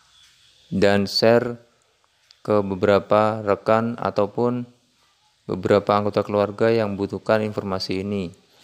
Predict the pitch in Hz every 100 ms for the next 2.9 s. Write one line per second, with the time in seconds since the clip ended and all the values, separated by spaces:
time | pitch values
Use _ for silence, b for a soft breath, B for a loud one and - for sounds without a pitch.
0 | - 104 95 95 95 110 113 120 123 123
1 | - 98 - 98 98 98 101 104 - 131
2 | 117 104 104 - 104 101 104 101